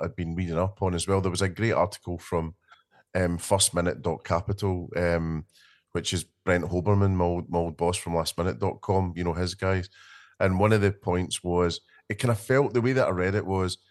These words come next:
you can sort of, you'll, shopping wise, you'll be able to, like, kinda get what you want, like, exactly. So for example, you know, there's a collab at the moment, Nike times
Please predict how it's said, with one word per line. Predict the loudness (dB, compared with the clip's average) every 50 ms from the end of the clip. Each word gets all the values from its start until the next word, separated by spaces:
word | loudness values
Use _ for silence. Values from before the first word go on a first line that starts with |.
| _ _ _ -10
you | -8 -8
can | -4 -2 0 0
sort | 2 2 2 4 2 4 4
of, | 2 0 0 0
you'll, | 0 -2 -2 -2 -4 -6
shopping | -4 -2 0 2 2 2 2 2 0 0 0
wise, | 0 0 0 0 0 -2 -4 -6 -10 _
you'll | -6 -4 -2
be | 0 0
able | -2 -2 -2
to, | -4 -4 -6 -6 -6 -10
like, | -12 -12 _ -6
kinda | -4 -2 -2
get | -2 0 -2 -2 -2
what | -2 -6 -6 -6
you | -8
want, | -4 -2 0 -2 -2 -2 -4 -4
like, | -4 -4 -4
exactly. | -4 -2 0 0 0 0 -2 -4 -4 -4 -4 -4 -8 _ _ -20 -20 -20 -20 -14 _
So | -4 -2 -2
for | 2 4 4 4
example, | 4 2 2 2 2 2 2 2 0 -2 -2 -4 -4 -6 -6 -4
you | -2 0
know, | 0 0
there's | 0 -2
a | -2
collab | -4 -6 -6 -4 0 2 4 4 4 2 0 -4 -6
at | -6 -6 -4
the | -4
moment, | -4 -2 0 0 0 -2 -2
Nike | -2 -4 -4 -4 -8 -8 -8 -8 -8 -8 _ _ _ _ -10
times | -6 -4 -4 -4 -4 -6 -6 -6 -8 _